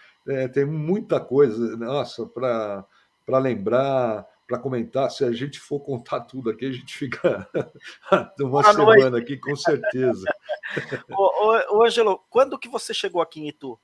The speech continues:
Speaker 1: Eu cheguei em dois mil e dois.
Speaker 2: Dois mil e dois.
Speaker 1: Vinte
Speaker 2: Dez
Speaker 1: anos que
Speaker 2: anos
Speaker 1: eu estou
Speaker 2: atrás.
Speaker 1: aqui.
Speaker 2: Vinte anos, vinte anos atrás.
Speaker 1: É.
Speaker 2: Vinte anos atrás. Você veio por quê? Porque você queria fugir da capital ou veio a serviço?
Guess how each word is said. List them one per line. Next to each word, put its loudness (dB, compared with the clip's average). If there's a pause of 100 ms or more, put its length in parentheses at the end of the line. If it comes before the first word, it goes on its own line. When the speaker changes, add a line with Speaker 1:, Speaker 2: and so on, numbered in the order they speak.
(640)
Speaker 1:
Eu -4
cheguei -2
em -2
dois 0
mil -2
e -4
dois. -2 (720)
Speaker 2:
Dois -8
mil -8
e -6
dois. -4 (100)
Speaker 1:
Vinte -2
Speaker 2:
Dez 6
Speaker 1:
anos 0
que -4
Speaker 2:
anos -6
Speaker 1:
eu -6
estou -8
Speaker 2:
atrás. -4
Speaker 1:
aqui. -12
Speaker 2:
Vinte -10
anos, -6
vinte -8
anos -6
atrás. -6 (220)
Speaker 1:
É. -10
Speaker 2:
Vinte -12
anos -8
atrás. -10 (260)
Você -2
veio 0 (1040)
por 2
quê? -2 (120)
Porque -12
você -12
queria -6
fugir -8
da 0
capital 4
ou -2
veio 0
a 4
serviço? -8